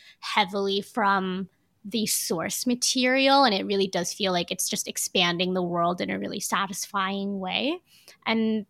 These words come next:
the premise sounds very unique and intriguing, and you wanna know what happens next. So I'm, I, I don't know, I thought that was really cool. And I think that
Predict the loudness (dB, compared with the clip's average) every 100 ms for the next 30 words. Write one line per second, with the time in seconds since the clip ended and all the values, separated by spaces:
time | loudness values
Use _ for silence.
0 | 0 2 4 2 0 -2 0 0 0 -2
1 | -2 -6 -8 -12 -8 0 2 2 0 -2
2 | -6 _ _ _ _ _ _ -4 0 0
3 | 0 -2 0 0 0 -2 -4 -4 -4 0
4 | 2 2 0 -2 -4 -6 -4 0 2 2
5 | 0 -2 -4 -2 -4 -4 -10 -6 -4 -4
6 | -4 -8 -8 -6 -8 0 2 2 0 -4
7 | 0 2 2 0 -4 -6 -12 _ _ _
8 | _ -4 -2 0 2 2 2 2 2 4
9 | 2 -2 -4 -8 -8 -8 -2 2 2 2
10 | 2 2 2 -6 -14 -14 -18 -20 -20 _
11 | _ _ 0 2 0 0 -2 2 6 6
12 | 6